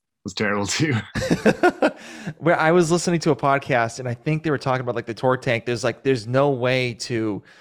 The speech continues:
Speaker 2: get ahead of a person in front of you w-, when you're using the torque tank. There's, like, it's impossible.
Speaker 1: Yeah. Yeah, and there's no, like,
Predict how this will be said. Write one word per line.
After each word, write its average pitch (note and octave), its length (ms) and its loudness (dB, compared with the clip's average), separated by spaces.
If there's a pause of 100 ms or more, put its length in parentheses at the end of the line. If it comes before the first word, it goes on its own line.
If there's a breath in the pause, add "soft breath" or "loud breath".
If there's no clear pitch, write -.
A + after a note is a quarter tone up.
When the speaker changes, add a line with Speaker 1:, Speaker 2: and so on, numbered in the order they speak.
(560 loud breath)
Speaker 2:
get C3+ 220 2
ahead B2+ 280 0
of B2 180 0
a A2+ 60 -4
person C3 400 -4
in A#2 100 -6
front A#2 260 -2
of B2+ 60 -2
you C3 280 -4 (460)
w-, A2+ 260 -8
when B2 140 0
you're B2 100 0
using B2 240 0
the A2+ 60 -4
torque A#2+ 260 -2
tank. A#2+ 180 -4
There's, B2 160 -2
like, B2 160 0
it's C3 180 -2
impossible. A2+ 680 -2 (400 soft breath)
Speaker 1:
Yeah. A2 220 -2 (340)
Yeah, G2 240 -2
and F#2 100 -2
there's G2+ 200 0
no, G#2 300 0
like, F#2 260 -4